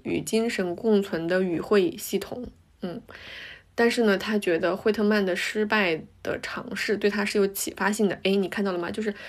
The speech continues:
他一直都在追求去寻找生理的和精神共存的这样一套系统，就是他到底要搞清楚人类的精神世界究竟是怎样通过这种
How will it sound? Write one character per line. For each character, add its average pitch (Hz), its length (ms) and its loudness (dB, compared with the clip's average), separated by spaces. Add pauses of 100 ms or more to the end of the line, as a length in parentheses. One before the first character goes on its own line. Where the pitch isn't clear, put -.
(520)
他 - 180 2
一 285 160 4
直 220 200 8
都 214 160 6
在 208 200 6
追 202 240 6
求 - 560 -2 (220)
去 - 260 -2
寻 180 320 0
找 185 300 2
生 226 400 2
理 208 160 2
的 - 260 -4
和 - 220 -6
精 208 320 2
神 170 300 -2
共 214 200 4
存 180 220 -6
的 170 100 -2
这 185 120 0
样 190 100 2
一 175 60 -2
套 202 120 -4
系 202 220 0
统， - 240 -6
就 - 100 -6
是 220 100 -2 (360)
他 - 100 -10
到 349 140 4
底 254 80 6
要 196 100 6
搞 - 160 -6
清 233 300 -4
楚 190 220 -2
人 175 260 0
类 247 180 2
的 170 160 -2
精 233 160 0
神 214 160 2
世 208 120 -4
界 190 180 0
究 262 100 -4
竟 285 160 -4
是 - 80 -6
怎 - 260 -6
样 226 200 2
通 240 260 -2
过 233 140 2
这 214 100 0
种 180 220 -2